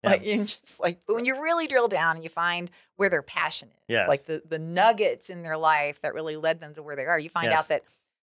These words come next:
Speaker 2: um, maybe it's single parents who are thirty-three who find themselves with two kids that they didn't plan for, right? So,
Speaker 1: Mm-hmm.
Speaker 2: um, and then that's a niche.
Speaker 1: Yes.
Speaker 2: Maybe a niche that another financial advisor wouldn't wanna fill.
Speaker 1: Mm-hmm.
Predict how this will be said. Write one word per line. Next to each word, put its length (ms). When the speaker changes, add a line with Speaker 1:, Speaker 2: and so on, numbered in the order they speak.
Speaker 2:
um, 220
maybe 380
it's 200
single 360
parents 880
who 100
are 140
thirty-three 1000
who 140
find 360
themselves 500
with 100
two 220
kids 460
that 200
they 120
didn't 300
plan 360
for, 480
right? 260
So, 220
Speaker 1:
Mm-hmm. 100
Speaker 2:
um, 300
and 160
then 140
that's 220
a 40
niche. 520
Speaker 1:
Yes. 360
Speaker 2:
Maybe 280
a 40
niche 360
that 140
another 300
financial 380
advisor 360
wouldn't 220
wanna 140
fill. 140
Speaker 1:
Mm-hmm. 200